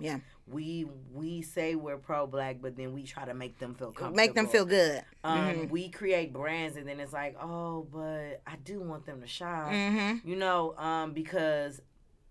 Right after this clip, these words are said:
Speaker 2: you know, we want them to spend their money with us, you know, 'cause,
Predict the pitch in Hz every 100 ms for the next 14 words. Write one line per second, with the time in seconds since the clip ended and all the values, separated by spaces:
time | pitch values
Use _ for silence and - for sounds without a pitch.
0 | 110 - - 135 139 131 165 165 156 151
1 | 156 139 - 156 143 131 131 147 131 123
2 | 113 - - - 139 135 127 131 139 127
3 | 120 -